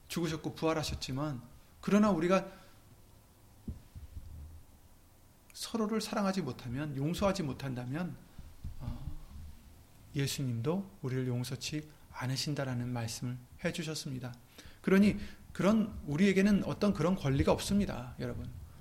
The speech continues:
우리는 죽은 자이기 때문에, 그죠? 죽은 자에게 무슨 권리가 있겠어요? 그냥 죽은 자예요, 우리는. 우리는 십자가에 못 박혀 죽었나니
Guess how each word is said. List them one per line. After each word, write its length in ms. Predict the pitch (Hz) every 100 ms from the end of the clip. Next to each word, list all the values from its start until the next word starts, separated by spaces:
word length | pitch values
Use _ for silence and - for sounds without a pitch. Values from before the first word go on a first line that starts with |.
| -
우리는 340 | 139 147 151 143
죽은 340 | - 143 185
자이기 260 | 202 170 135
때문에, 600 | - 113 117 127 135 120 - - - - - - - -
그죠? 300 | - 151 180 - -
죽은 340 | - 180 226
자에게 240 | 214 202 185
무슨 240 | 147 175
권리가 320 | 147 143 151
있겠어요? 320 | 131 123 - -
그냥 200 | 185 196
죽은 380 | - 160 247
자예요, 360 | 254 226 - 127
우리는. 300 | 120 123 123 - - - - - - - - - - - - - - - - - - -
우리는 220 | 151 175 175
십자가에 460 | 240 - 247 226
못 180 | 196 175
박혀 280 | 185 - 170
죽었나니 600 | - 147 139 120 120 117